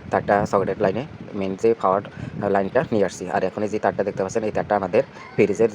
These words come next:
নি-, নিচে যে একটা পাওয়ার সকেট দেখাইছিলাম, পাওয়ার সকেটে, অর্থাৎ ফ্রিজের লাইনের জন্য তারটা। তো আমরা এখানে মেইন যে লাইনটা, লাইনটা আমরা কষ্টে মেরে দিব, এটা হলো আমাদের ফেজ। তো ফেজটা আমরা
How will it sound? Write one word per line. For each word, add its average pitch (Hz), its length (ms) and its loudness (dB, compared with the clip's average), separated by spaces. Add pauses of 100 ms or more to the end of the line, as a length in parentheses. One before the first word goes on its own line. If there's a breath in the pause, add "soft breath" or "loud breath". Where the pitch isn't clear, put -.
নি-, 104 220 -2 (260)
নিচে 107 200 0
যে 98 100 4
একটা 113 320 0
পাওয়ার 92 220 2
সকেট 101 160 -2
দেখাইছিলাম, 104 440 2 (380 loud breath)
পাওয়ার 98 160 6
সকেটে, 90 320 0 (340)
অর্থাৎ 104 200 2
ফ্রিজের 101 300 2
লাইনের 98 220 2
জন্য 104 260 0 (180)
তারটা। - 240 -4 (420)
তো - 80 0
আমরা 98 180 4
এখানে 113 340 2 (300)
মেইন 107 220 2
যে 139 300 2
লাইনটা, 104 300 2
লাইনটা 98 260 2
আমরা 104 160 2
কষ্টে 98 220 0
মেরে 98 200 0
দিব, 98 160 0 (600 loud breath)
এটা 104 160 6
হলো 101 180 8
আমাদের 110 360 4
ফেজ। 92 160 2 (320)
তো 98 80 0
ফেজটা 107 320 2
আমরা 104 180 4